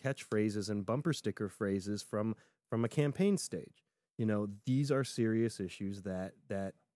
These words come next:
many presidents of both parties have struggled with. Now, I do think that, uh, Donald Trump has, you know,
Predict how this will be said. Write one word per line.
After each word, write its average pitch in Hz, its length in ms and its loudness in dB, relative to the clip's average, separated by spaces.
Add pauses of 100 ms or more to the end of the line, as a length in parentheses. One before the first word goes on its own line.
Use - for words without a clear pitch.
(120)
many 127 380 2
presidents 104 500 -2
of 95 240 -6
both 127 240 -2
parties 120 460 -4 (340)
have 104 160 -6
struggled 165 400 -2
with. 87 200 -10 (380)
Now, 123 200 2
I 135 100 4
do 139 180 4
think 175 300 2
that, 127 280 6
uh, 113 460 2
Donald 123 260 2
Trump 123 220 2
has, 113 320 4 (560)
you 147 80 4
know, 127 140 2